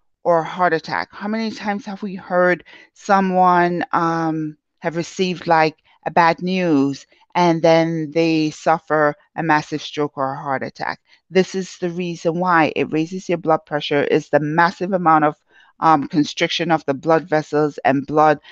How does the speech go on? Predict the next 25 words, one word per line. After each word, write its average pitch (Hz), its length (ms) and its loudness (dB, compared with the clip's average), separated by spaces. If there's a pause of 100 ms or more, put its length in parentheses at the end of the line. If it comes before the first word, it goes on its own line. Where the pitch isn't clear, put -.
(160)
flowing 160 560 4
through 156 500 0
the 147 160 -2
organs, 175 720 0 (280)
which - 260 -8
causes 156 420 -2
great 170 400 0
pressure 180 640 -2 (260)
and 151 160 -6
causes 147 380 -2
a 143 80 -6
stroke 139 440 -4
or 123 180 -4
a 135 80 -10
heart 120 240 -4
attack. - 400 -8 (680)
Um, 185 440 4
it 190 120 2
has 196 280 0
an 196 120 0
effect - 600 0 (720)
on 185 380 2
your 180 220 -2
immune 208 420 0
system. 147 680 -8